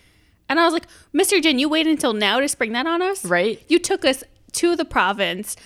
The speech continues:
Speaker 1: walked us around, showed us all these landmarks, and now you're finally like, you showed us portraits.
Speaker 2: By the way.
Speaker 1: You showed us his home.
Speaker 2: Right.
Speaker 1: <laughs> And now, now you're like, "By the way, I'm his grandson."
Speaker 2: Yeah, anyway, no
Speaker 1: <laughs>
Speaker 2: big, but, uh, hmm, it's my grandpa.
Speaker 1: Yeah.
Speaker 2: <laughs> You know, whatever, but
Speaker 1: <laughs>
Speaker 2: no, big flex, whatever. Eh, I don't care.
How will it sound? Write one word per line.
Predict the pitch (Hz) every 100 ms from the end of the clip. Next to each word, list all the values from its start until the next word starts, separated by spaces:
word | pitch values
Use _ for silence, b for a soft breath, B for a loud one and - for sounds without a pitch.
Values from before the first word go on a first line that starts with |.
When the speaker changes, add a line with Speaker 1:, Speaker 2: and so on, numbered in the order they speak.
| B -
Speaker 1:
walked | 240 240 269 349
us | 311
around, | 247 214 202 220
showed | - 240
us | 294 269
all | 247
these | 269
landmarks, | 220 185 202 262 330 -
and | 208
now | 202 196
you're | 220 240
finally | 254 240 226
like, | 208 196 -
you | 233
showed | - 370
us | 381
portraits. | - 339 339 -
Speaker 2:
By | 196
the | 180
way. | 175 160 156 233
Speaker 1:
You | 285
showed | - 403
us | 415
his | 311 -
home. | 294 320 220
Speaker 2:
Right. | 214 202 185 B
Speaker 1:
<laughs> | B B B 403 -
And | 403 294
now, | 285 311 311 -
now | 269 262
you're | 254
like, | 226 220 233
"By | 226
the | 196
way, |
I'm | 190
his | 190
grandson." | 202 180 185 185 196 -
Speaker 2:
Yeah, | 196
anyway, | 208 202 185
no | 220
Speaker 1:
<laughs> | 208
Speaker 2:
big, | 185 180
but, | 170
uh, | 160 165
hmm, | 208 233 185
it's | - 170
my | 160
grandpa. | 135 139 160 196
Speaker 1:
Yeah. | 277 202 180 285 311
Speaker 2:
<laughs> | -
You | 262
know, | 185
whatever, | 294 -
but | 240 185
Speaker 1:
<laughs> |
Speaker 2:
no, | 214 220 214
big | 226 220
flex, | 165 214
whatever. | 180 190
Eh, | 247 196
I |
don't | 165
care. | 165